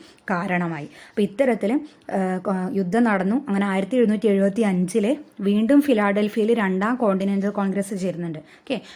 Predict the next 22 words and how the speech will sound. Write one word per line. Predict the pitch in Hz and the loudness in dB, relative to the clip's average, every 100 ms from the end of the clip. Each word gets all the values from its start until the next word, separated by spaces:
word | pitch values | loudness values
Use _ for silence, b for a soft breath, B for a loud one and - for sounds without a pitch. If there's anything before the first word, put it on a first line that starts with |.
| B | B
ഒന്നാമത്തത് | 208 208 214 220 220 269 | 0 2 2 0 0 0
ആയിരത്തി | 277 208 208 | 2 0 0
എഴുന്നൂറ്റി | 208 202 202 | 0 0 -2
എഴുപത്തിനാലില്, | 185 185 202 185 180 240 | -2 -2 -2 -2 -2 -2
പിന്നെ | 240 240 | 0 0
ആയിരത്തി | 220 214 240 | 0 0 0
എഴുന്നൂറ്റി | 233 233 | 0 0
എഴുപത്തി | 220 208 214 | -2 -2 -2
അഞ്ചില് | 240 202 196 254 | 0 0 0 0
രണ്ടാം | 247 214 214 254 277 | 0 0 0 0 0
കോണ്ടിനെന്റൽ | 269 196 196 196 | -2 -4 -2 -2
കോൺഗ്രസ് | 196 196 180 180 202 | -4 -4 -6 -6 -6
ചേരുന്നുണ്ട്. | 180 170 170 165 - B B B | -6 -6 -8 -10 -14 B B B
അവിടെ | 226 311 320 | 2 4 4
വെച്ചിട്ട് | 208 196 220 | 2 0 -4
ജോർജ് | 190 196 190 202 | -2 -2 -2 0
വാഷിങ്ടണിനെ, | 214 180 - 202 196 175 170 170 339 - B B 214 | 2 2 0 -2 -4 -4 -4 -2 -2 -4 B B -6
ഏഹ്, | 202 196 247 - | -2 -2 -4 -4
തങ്ങളുടെ | 226 226 233 247 | -2 2 2 2
സൈന്യത്തിൻ്റെ | 240 196 196 196 202 208 208 | 0 -2 -2 -2 -2 -2 0
തലവനായിട്ടൊക്കെ | 180 180 208 202 175 170 185 | 0 0 0 -2 -2 -4 -6
പ്രഖ്യാപിക്കുന്നുണ്ട്. | 214 175 - 190 180 185 202 185 175 | -4 -6 -6 -6 -4 -4 -2 -2 0